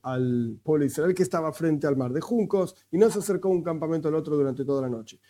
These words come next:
Bikshu malachi ashar esleimar shira. Los ángeles que sirven a Dios querían decir un cántico. Omar Kadosh Baruj Hu, y dijo Dios, en medio de que estaban muriendo los egipcios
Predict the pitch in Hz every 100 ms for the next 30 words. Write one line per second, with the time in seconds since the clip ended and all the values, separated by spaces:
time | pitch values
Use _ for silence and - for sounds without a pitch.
0 | _ _ 147 220 - - 190 165 151 170
1 | 190 185 160 - 170 175 156 165 165 156
2 | 143 175 147 - _ _ _ _ _ _
3 | _ _ _ - 143 170 185 185 180 143
4 | 139 139 139 139 - 151 139 151 139 139
5 | 135 147 143 139 135 131 143 156 147 139
6 | 156 156 147 214 147 - - - _ _
7 | _ _ _ _ _ _ _ _ - 180
8 | 190 175 156 131 175 190 - - - 143
9 | 180 190 175 190 196 147 - - - 135
10 | 131 165 175 156 135 120 - _ _ _
11 | 123 131 123 135 131 - 147 147 139 139
12 | 147 180 190 175 135 139 190 175 - 180
13 | 175 -